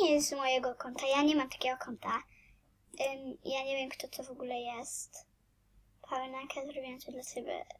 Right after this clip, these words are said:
E, nie wiem, kto to jest, ale okej. E, ja, ja to otworzyłam, co ja dostałam stamtąd.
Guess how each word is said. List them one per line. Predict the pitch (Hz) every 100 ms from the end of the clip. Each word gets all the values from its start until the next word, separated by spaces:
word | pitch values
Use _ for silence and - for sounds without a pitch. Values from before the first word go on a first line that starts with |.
| _
E, | 247 247 254
nie | 262 277
wiem, | 254
kto | - -
to | 254
jest, | 240 240 -
ale | 254 269 247 240 - - _ _ _ _ _ _ _ -
okej. | - 254 254 - -
E, | 302 311 311
ja, | - 285
ja | 311
to | 330 330
otworzyłam, | 330 - 311 302 277
co | -
ja | 269 262
dostałam | 269 - 262
stamtąd. | - 254 - 262 277